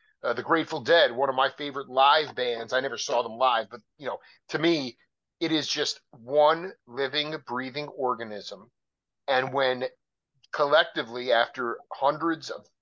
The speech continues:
thousands of shows, uh, and trust, when they come back, when they lose the one, they come back in all together, it's the mo-,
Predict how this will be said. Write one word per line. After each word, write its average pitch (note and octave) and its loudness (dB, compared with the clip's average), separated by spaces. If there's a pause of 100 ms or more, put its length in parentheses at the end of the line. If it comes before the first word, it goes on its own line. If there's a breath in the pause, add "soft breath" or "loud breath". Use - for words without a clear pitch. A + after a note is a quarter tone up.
thousands D#3 4
of C#3+ -18
shows, A2 -6 (580)
uh, A#2+ 6 (360)
and A#2+ -2
trust, - 4 (680)
when C3 -6
they D3 -2
come F#3 0
back, E3 4
when C3+ -4
they D3 -6
lose E3 -6
the G3+ -6
one, F3+ 4 (420)
they B2 -12
come D#3 -4
back D#3+ 4
in C#3+ -2
all A#2+ 4
together, C3 0 (400)
it's - -14
the B2+ -6
mo-, C#3 0